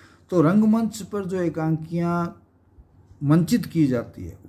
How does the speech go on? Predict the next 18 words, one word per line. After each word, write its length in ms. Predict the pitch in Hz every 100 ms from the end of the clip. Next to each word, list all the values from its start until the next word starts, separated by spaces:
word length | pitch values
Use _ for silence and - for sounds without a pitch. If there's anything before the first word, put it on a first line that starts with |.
| 180
वो 160 | 208
फिर 260 | - 208 - 220
किस 260 | 208 -
तरह 160 | 196 202
से 160 | 175
की 200 | 156 160
जाती 320 | 135 131 - 160
है, 200 | 196 - - _ 135
वो 140 | 160
भी 180 | 175 180
हमें 260 | 131 131 123
देखना 320 | 123 123 127
होगा। 440 | 123 127 190 208 - - _ _ _ - _ -
जैसे 420 | 151 170 190 - - -
रंग 260 | 135 156 180
एकांकी, 840 | 185 151 151 147 147 147 139 143 _ _ _ _ _ _ _ _ 139
रेडियो 520 | 143 165 170 185 185
एकांकी, 840 | 165 160 147 147 147 147 147 147